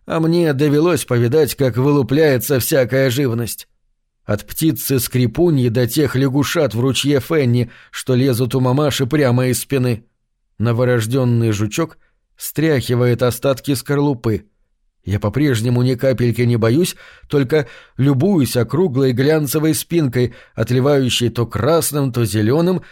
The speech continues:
смотря как падает свет. Красивый жучок, как драгоценный камешек. А потом я замечаю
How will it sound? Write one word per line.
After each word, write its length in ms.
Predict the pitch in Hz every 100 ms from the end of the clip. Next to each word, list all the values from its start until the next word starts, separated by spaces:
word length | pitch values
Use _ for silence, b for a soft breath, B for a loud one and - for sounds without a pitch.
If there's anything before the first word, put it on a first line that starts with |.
| B
смотря 500 | - 135 123 139 147
как 300 | 139 131 -
падает 440 | 127 120 123 120
свет. 460 | - 107 110 - _ _ _ _ -
Красивый 720 | 123 117 - 180 180 160 160
жучок, 640 | 151 143 - 139 - _ _ _ _
как 220 | - 131
драгоценный 760 | 120 127 131 123 156 156 151 156
камешек. 640 | 165 160 113 - - _ _ _ _ _ _ _ _ -
А 100 | -
потом 300 | 110 175 156
я 160 | 135
замечаю 640 | 110 117 117 - 151 147